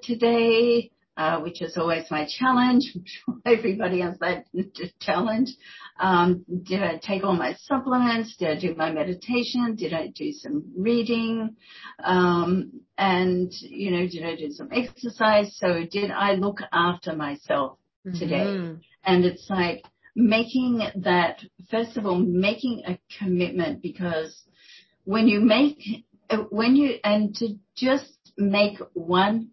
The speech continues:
Speaker 1: commitment at a time, like, what do you want to achieve this week or this month? Do you want to get up earlier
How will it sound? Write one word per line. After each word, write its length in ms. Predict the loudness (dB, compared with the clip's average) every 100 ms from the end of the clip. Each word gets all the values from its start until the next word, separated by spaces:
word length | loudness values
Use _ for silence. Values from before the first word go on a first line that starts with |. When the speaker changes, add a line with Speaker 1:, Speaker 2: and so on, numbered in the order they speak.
| -12
Speaker 1:
commitment 640 | -4 0 0 0 0 0 -2 -4
at 220 | -4 -4
a 80 | -6
time, 760 | -6 -4 -4 -6 -10 -16 -16 _ _
like, 380 | -2 0 -2 -10 _ _
what 520 | -4 2 2 0 -8
do 80 | -8
you 140 | -4 0
want 260 | 0 0
to 100 | -4
achieve 520 | -8 -6 -4 -4 -6 -10
this 280 | -12 -12
week 300 | -8 -4 -6 -8 _ _
or 200 | -4 -2
this 360 | -4 -8 -10 -16 -6
month? 400 | -4 -2 -6 -12 _ _ _ _ _ -20 _ _ -2
Do 100 | 2
you 240 | 4 4
want 260 | 4 0 -2
to 100 | -10
get 360 | -2 -2 -2 _ _
up 340 | 0 0 -2 _ -20 _ _ _
earlier 760 | 0 2 4 4 4 2 -2